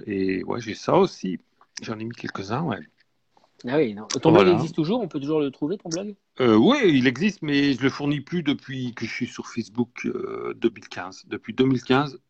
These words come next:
Speaker 1: j'ai plus rien mis. Hmm.
Speaker 2: D'accord. Ce
Speaker 1: Ouais,
Speaker 2: qui
Speaker 1: je
Speaker 2: est
Speaker 1: crois
Speaker 2: un
Speaker 1: à peu près, à
Speaker 2: peu
Speaker 1: peu près l'époque, quoi.
Speaker 2: D'accord,
Speaker 1: Ouais, donc
Speaker 2: d'accord,
Speaker 1: je suis
Speaker 2: ouais.
Speaker 1: que, je suis que sur Facebook, moi. Hmm.
Speaker 2: Toi, tu pourrais faire du dessin animé, par exemple. Ton dessin, euh, se marierait à, t'as jamais pensé à ça, du dessin animé, des
Speaker 1: Euh, oula,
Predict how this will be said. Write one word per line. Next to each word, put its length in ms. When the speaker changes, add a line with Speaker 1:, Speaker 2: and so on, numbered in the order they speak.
Speaker 1:
j'ai 320
plus 320
rien 160
mis. 180
Hmm. 100
Speaker 2:
D'accord. 420
Ce 80
Speaker 1:
Ouais, 60
Speaker 2:
qui 120
Speaker 1:
je 40
Speaker 2:
est 20
Speaker 1:
crois 120
Speaker 2:
un 20
Speaker 1:
à 40
peu 100
près, 180
à 60
Speaker 2:
peu 80
Speaker 1:
peu 100
près 100
l'époque, 380
quoi. 180
Speaker 2:
D'accord, 220
Speaker 1:
Ouais, 140
donc 120
Speaker 2:
d'accord, 140
Speaker 1:
je 60
suis 80
Speaker 2:
ouais. 60
Speaker 1:
que, 120
je 240
suis 140
que 100
sur 220
Facebook, 460
moi. 140
Hmm. 60
Speaker 2:
Toi, 120
tu 160
pourrais 160
faire 160
du 80
dessin 260
animé, 300
par 120
exemple. 300
Ton 80
dessin, 460
euh, 200
se 140
marierait 480
à, 180
t'as 140
jamais 220
pensé 280
à 60
ça, 340
du 140
dessin 280
animé, 380
des 120
Speaker 1:
Euh, 40
oula, 380